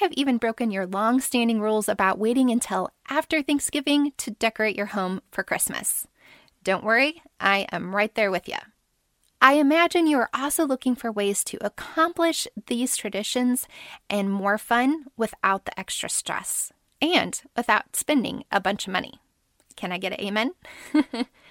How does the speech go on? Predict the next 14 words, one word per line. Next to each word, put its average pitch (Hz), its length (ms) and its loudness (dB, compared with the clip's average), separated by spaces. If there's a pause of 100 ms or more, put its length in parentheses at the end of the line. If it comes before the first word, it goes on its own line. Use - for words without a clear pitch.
(580)
As 277 200 8
I 349 100 6
mentioned, 269 540 2
this 233 200 0
episode 240 440 2
is 202 160 -6
a - 40 -4
preview 302 460 -4
of 247 80 -2
something 220 340 -2
really 202 200 -2
special - 360 -6
I've 165 140 -10
created. - 400 -12